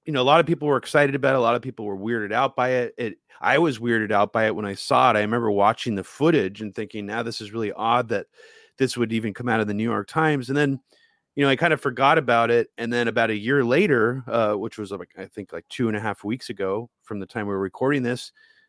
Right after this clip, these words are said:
uh, one of the most, you know, esteemed, uh, news programs in the country, sixty Minutes, does an entire segment about it and presents it all very, very seriously.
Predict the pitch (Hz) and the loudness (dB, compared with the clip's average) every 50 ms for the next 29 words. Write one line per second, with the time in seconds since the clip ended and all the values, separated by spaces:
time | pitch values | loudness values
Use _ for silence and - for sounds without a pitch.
0 | _ - 110 123 120 117 113 - - 117 120 131 131 127 123 123 123 127 123 131 | _ -4 0 2 2 2 0 -2 -2 -2 0 0 2 2 2 2 4 4 6 6
1 | 135 135 - - - 131 113 107 110 113 113 - _ _ _ - 110 - - - | 6 4 2 -2 -2 -2 0 0 0 -2 -2 -6 _ _ _ -8 -6 -6 -6 -8
2 | - - 143 143 147 147 143 143 131 127 - - - 117 113 110 107 107 104 104 | -4 -2 -2 0 0 2 0 0 -2 -4 -10 -8 -4 -2 0 0 0 0 0 2
3 | 123 151 160 170 170 156 131 - - - _ _ - - 143 131 123 110 123 117 | 2 2 4 2 2 0 -2 -6 -8 -10 _ _ -4 2 2 2 4 4 2 2
4 | 117 117 120 120 113 110 107 85 113 107 101 - - 151 151 143 - - 120 110 | 2 2 0 0 -4 -6 -8 -6 -6 -6 -6 -6 -6 -6 -6 -6 -4 -6 -6 -6
5 | - - - 139 117 - - - 113 101 110 131 131 123 113 107 - - - - | -6 -6 -8 -8 -8 -8 -10 -10 -8 -6 -4 -4 -2 -2 -4 -4 -6 -10 -12 -12
6 | _ _ _ - _ _ _ _ 131 127 127 120 131 117 113 107 - - 139 147 | _ _ _ -20 _ _ _ _ 0 0 2 2 0 -2 -2 -4 -6 -2 0 0
7 | 143 139 127 - - - - 180 202 196 185 147 117 - - 107 107 113 104 101 | 2 2 0 -2 -4 -4 -2 -2 -2 0 -2 -4 -4 -4 -6 -8 -4 0 2 2
8 | 104 110 123 131 127 - - 120 127 135 135 117 - - - 151 139 117 135 143 | 2 2 2 0 -2 -4 -4 -4 -4 -4 -4 -6 -8 -4 -2 0 0 0 0 -2
9 | 160 165 - 160 139 117 123 131 131 123 113 110 120 127 135 139 135 113 123 123 | -2 -2 -4 -4 -4 -2 0 0 0 -2 -2 -2 -2 0 0 0 -2 -2 -2 -2
10 | 123 117 107 - - - 139 127 131 127 123 - - - 87 76 71 - | -2 -2 -4 -6 -8 -8 -4 -2 -2 -2 -2 -4 -6 -10 -10 -10 -10 -12